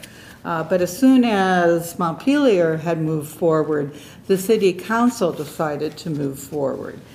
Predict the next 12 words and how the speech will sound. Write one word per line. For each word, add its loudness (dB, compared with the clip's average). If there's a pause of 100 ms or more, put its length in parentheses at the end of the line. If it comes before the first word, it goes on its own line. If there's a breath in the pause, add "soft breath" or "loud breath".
(200 loud breath)
And -4
so 2
the 2
process -2
they 2
used -4
was -2
to -10
create 0
a -6
charter 0
commission, -8